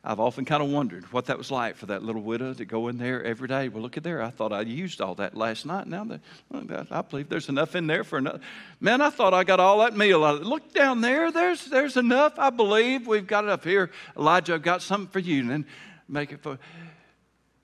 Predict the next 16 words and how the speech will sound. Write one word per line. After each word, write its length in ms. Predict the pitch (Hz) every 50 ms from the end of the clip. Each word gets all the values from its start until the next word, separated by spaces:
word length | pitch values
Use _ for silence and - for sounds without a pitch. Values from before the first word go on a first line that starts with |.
| _ _ _ _ _ _ _ _ _ _ _ _ _ _ _ _ _ _ _ _ _ _ _ _ _ _ _ _ _ _ _ _ _
God's 380 | - 139 139 139 - - - -
compassions 1000 | - 127 107 - - 143 135 120 - - - 101 98 110 117 104 95 - - - _ _ _ _ _ _ _ _ _ _ _ _
fail 760 | _ _ _ _ 143 139 135 143 139 139 139 135 131 127 127 123 - _
not. 420 | - 123 123 127 113 95 85 - - _ _ _ - - _ _ _ _ _ _ _ _ _ _ _ _ _ _ _ _ - - - _
You 60 | - 135
see, 240 | - 214 214 208
his 380 | 190 170 190 196 190 - - -
unfailing 960 | - 180 185 185 175 - - - 202 190 185 180 165 151 143 135 131 131 123 - -
love, 500 | - 120 127 143 147 143 120 101 95 95
his 220 | - 165 175 - 202
unfailing 680 | 190 202 208 196 190 - 196 202 196 180 170 160 147 131
compassion 720 | - 135 131 - 165 175 170 147 - - 139 127 123 127
and 160 | 123 123 127 -
concern 460 | 139 127 113 - 175 180 175 156 117
for 180 | - 123 127
us 220 | 139 156 160 147